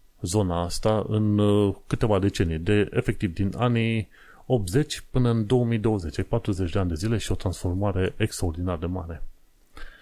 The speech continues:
Și o ultimă chestie, Canary Wharf trei punct zero. Ci că Canary Wharf unu-l a fost, uh, construirea de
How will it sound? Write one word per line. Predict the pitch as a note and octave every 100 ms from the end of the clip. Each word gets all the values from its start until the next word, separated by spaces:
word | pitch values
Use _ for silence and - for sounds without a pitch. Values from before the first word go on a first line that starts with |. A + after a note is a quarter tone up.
| - - - _
Și | -
o | D#3+
ultimă | C3 - G#2
chestie, | - E3 - D3 D3 C3 - -
Canary | A#2 C3+ B2+
Wharf | G2+ B2+ B2+
trei | - A#2
punct | - G#2+ A#2 - F2+
zero. | D#2+ G2+ D#2 C#2+ - - - - - -
Ci |
că | - G2 F#2
Canary | - G#2 A2
Wharf | G2+ G2+ F#2+ -
unu-l | A2 G#2+ F#2+
a | F2+ F2
fost, | - G2 F2+ - -
uh, | F#2 F2+ F2 E2+ - - - - - - - _ - - - -
construirea | - G2+ - G2+ G2 F#2+ F2+
de | E2 F#2 F2+ F2 F2 E2+ E2+ E2+